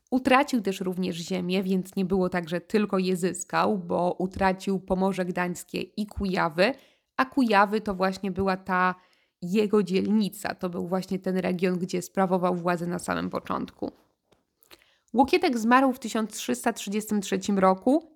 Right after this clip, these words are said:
i zostawił po sobie zjednoczony kraj, który przejął jego syn Kazimierz. A Kazimierz będzie nosić przydomek wielki, więc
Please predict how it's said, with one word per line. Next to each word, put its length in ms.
i 100
zostawił 520
po 120
sobie 380
zjednoczony 800
kraj, 460
który 300
przejął 440
jego 300
syn 440
Kazimierz. 880
A 120
Kazimierz 580
będzie 300
nosić 340
przydomek 640
wielki, 640
więc 460